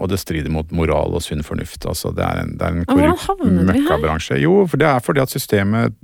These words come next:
Speaker 1: eh, belønner produsenter, altså folk med, i selskaper, eh, som har som forretningsidé å leve av andres I P og andres arbeid.
Speaker 2: Mm.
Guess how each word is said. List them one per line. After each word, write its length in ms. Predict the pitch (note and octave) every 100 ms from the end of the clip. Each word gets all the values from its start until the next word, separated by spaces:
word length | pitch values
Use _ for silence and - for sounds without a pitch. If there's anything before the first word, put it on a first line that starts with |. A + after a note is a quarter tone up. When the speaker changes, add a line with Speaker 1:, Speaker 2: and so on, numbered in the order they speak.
| -
Speaker 1:
eh, 260 | F#2+ G#2 G#2+
belønner 640 | G2+ A2+ G#2 F#2 F#2 G2+ G2+
produsenter, 600 | - F#2+ - F2 - C2+
altså 160 | B1+ G#2+
folk 240 | - F#2 - -
med, 160 | G2
i 160 | - F#2+
selskaper, 720 | - G#2+ - D#2 D2 C3 E3+ - - - _ _ _ _
eh, 400 | - F#2+ F#2 F#2
som 340 | F2+ - G#2 G#2
har 160 | F2 D#2
som 140 | F#2
forretningsidé 560 | F#2+ E2 D#2+ D#2+ F2+ F#2
å 80 | F#2+
leve 260 | G#2 E2+ E2+
av 100 | -
andres 400 | E2+ D#2 F2+ - -
I 140 | G2+
P 120 | E2 F#2
og 100 | F#2
andres 180 | F#2
arbeid. 400 | G#2+ E2 D3+ D#3+ -
Speaker 2:
Mm. 140 | G3+